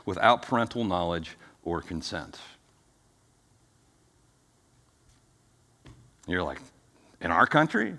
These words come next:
Yeah. Now, I don't know to what extent that exists in our local school systems, but I'm telling you, the pressure to get it into there, or into our local school systems, is enormous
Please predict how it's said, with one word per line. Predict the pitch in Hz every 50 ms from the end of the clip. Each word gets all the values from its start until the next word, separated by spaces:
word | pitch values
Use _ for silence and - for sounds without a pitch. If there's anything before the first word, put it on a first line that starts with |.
| - -
Yeah. | - 123 131 104 87 87 90
Now, | 101 98 104
I | 117 151 208
don't | 247 233 180
know | 151 151 143
to | 131 123
what | 113 120 120
extent | 113 - - - - 113 107 101 -
that | 104 98 95
exists | 90 82 85 104 101 98 - - 107
in | 95 92
our | 87 92 90
local | 90 90 90 - 92
school | 85 - - 98 90 87
systems, | - - 95 85 - - 92 82 78 -
but | 90 85
I'm | 87 87
telling | - - - 120 123 120 120 113
you, | 113 113
the | 98 90
pressure | - - - 120 113 113 - - 110
to | - 107
get | 101 90 95 101 101
it | 95 98
into | 101 107 107 - 117
there, | 107 110 107 113 117 117 - - - - - - - -
or | 85 92
into | 95 92 104 117 120 120
our | 113 117 117
local | 120 117 117 - 120 107
school | - - 117 113 113
systems, | - 120 110 104 - - 110 107 104 98 - - - - - - - - - _ _ _ _ _ - - _ -
is | 110 104 107 101 98 92 85 - - - - - _ _ _ _ _ _ _ _ -
enormous | 101 98 92 95 92 85 85 73 - - - - - - -